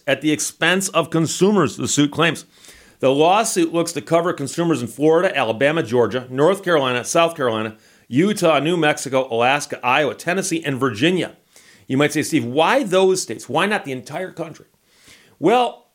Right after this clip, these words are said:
one of the major causes of action is the various Unfair and Deceptive Trade Practice Acts in different states. It's a state law. So many states have got them, but they vary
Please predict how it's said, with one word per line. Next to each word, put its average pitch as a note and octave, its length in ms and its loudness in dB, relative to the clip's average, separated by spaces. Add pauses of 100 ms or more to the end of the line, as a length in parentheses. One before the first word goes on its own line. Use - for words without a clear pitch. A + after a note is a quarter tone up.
(120)
one F3+ 360 0
of A3 120 0
the F#3+ 80 0
major E3+ 460 0
causes E3 540 -2
of B2 120 -2
action C3+ 500 -2 (600)
is D3 480 2
the C3 340 0
various G3 720 0 (320)
Unfair F3 600 0
and C#3 140 -8
Deceptive C#3+ 480 -2
Trade F3+ 380 0
Practice C3+ 560 -2
Acts A2+ 540 -2 (400)
in A#2+ 120 -4
different A#2+ 260 -4
states. - 480 -8
It's - 120 -8
a C#3+ 40 -8
state - 400 -6
law. - 220 -20 (580)
So B2+ 440 2
many F3+ 400 0
states F3+ 360 0
have A2+ 180 -8
got C#3 320 0
them, A2+ 100 -6
but A2+ 100 -6
they C3 100 -4
vary F3 500 0